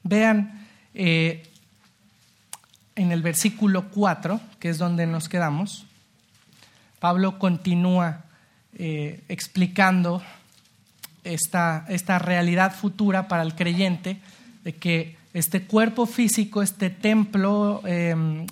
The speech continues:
perdón, este tabernáculo será reemplazado por un cuerpo glorificado. Y dice en el versículo cuatro, "Porque asimismo los que estamos en este tabernáculo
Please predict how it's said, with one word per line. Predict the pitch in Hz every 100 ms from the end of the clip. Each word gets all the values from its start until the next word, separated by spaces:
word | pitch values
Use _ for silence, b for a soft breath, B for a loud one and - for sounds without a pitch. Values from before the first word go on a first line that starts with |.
| -
perdón, | 180 175 180
este | 190 185 202 185
tabernáculo | 180 - 185 180 170 185 220 214 208 190 208
será | 202 170 170
reemplazado | 185 185 180 190 170 202 196 196
por | 185 170
un | 165
cuerpo | 185 175 180 185 - B B B
glorificado. | 170 190 190 190 220 214 170 180 262 - _ _ _ - _ _ _ _ _ B B B B
Y | 175
dice | 175 185
en |
el | 170
versículo | 160 151 185 175 165
cuatro, | 185 170 165 160
"Porque | 175 165 170
asimismo | 160 214 226 226 202 214 220 B B B B B
los | 185 185 -
que | 180
estamos | - 208 233 285 -
en | 240
este | 226 226 226
tabernáculo | 226 214 190 180 165 160 160 175